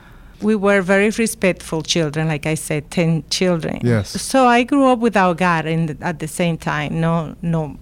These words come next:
Speaker 1: knowing not even about Jesus Christ.
Speaker 2: Okay.
Speaker 1: So when I reached the age,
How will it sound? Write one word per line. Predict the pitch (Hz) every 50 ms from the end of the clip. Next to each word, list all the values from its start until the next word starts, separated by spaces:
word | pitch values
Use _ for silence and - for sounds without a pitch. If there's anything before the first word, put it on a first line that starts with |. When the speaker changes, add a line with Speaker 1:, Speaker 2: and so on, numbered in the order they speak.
| - -
Speaker 1:
knowing | 175 180 170 175 170 180 180 175 170 170 170 165 180
not | 185 180 175 170
even | 170 156 170 165
about | 156 147 160 156 156 151 143
Jesus | 151 151 156 - - - - -
Christ. | - - - - - - -
Speaker 2:
Okay. | 113 - - - 117 123 156 - - - - - - - - - -
Speaker 1:
So | - - - 208 202
when | 190 165 202 185 185
I | 185 190 202
reached | 202 185 185 208 208 202 - - -
the | - 190 180 - -
age, | - 165 185 185 175 180 180 180 - - - - - - - - - - - - - - - - - 127 147